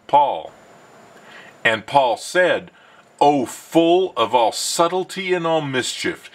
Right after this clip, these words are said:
"You child of the devil, you enemy of all righteousness, will you not cease to pervert the right ways of the Lord?"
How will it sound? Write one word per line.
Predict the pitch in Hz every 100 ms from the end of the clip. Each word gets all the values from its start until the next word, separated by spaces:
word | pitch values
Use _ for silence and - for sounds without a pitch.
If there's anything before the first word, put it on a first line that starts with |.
| - _ 127
"You | 165 165 - -
child | - 160 170 190 175
of | 139 113
the | 113
devil, | 98 120 127 151 170 - - _
you | 123 131 139 _
enemy | 170 190 175 143 135
of | 127 117
all | 123 120
righteousness, | 104 110 113 - - - 165 - - - - -
will | 131 202 208
you | 165 170 185
not | 175 170 -
cease | - - 170 185 175 -
to | 165 147
pervert | - 117 98 123 156 -
the | 113 101
right | 92 117 135 135
ways | 127 131 123 135
of | 113
the | 113
Lord?" | 107 110 113 143